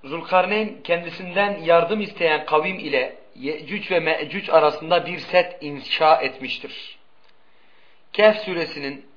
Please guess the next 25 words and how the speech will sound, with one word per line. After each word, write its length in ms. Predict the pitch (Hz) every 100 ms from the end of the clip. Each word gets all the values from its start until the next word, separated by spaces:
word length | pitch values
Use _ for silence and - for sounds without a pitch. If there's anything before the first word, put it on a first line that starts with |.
| -
doksan 380 | 143 151 160 165
dört 180 | 196 196
ve 100 | 165
doksan 320 | 160 160 147
beşinci 300 | 143 147 180
ayette, 440 | 147 131 127 131
biliyorsunuz 440 | 123 151 160 156 135
demin 180 | 151 151
ayetleri 440 | 139 139 - 156
okuduk 320 | 160 160 160
zaten, 380 | - 120 117 110
doksan 280 | 113 - 117
ikiden 360 | 120 120 123
başlayıp 360 | 120 113 - 117 - - - -
doksan 320 | 127 139 127
birden 240 | 123 135
doksan 320 | 131 110 127 123
dokuza 300 | 123 143 135
kadar 180 | 123
olan 280 | 113 113 110
bölümde 500 | 117 131 113 104 98 - - - - - - -
Allah 220 | - 175
Azze 280 | 190 202 196
ve 100 | 190
Celle 440 | 185 185 156 135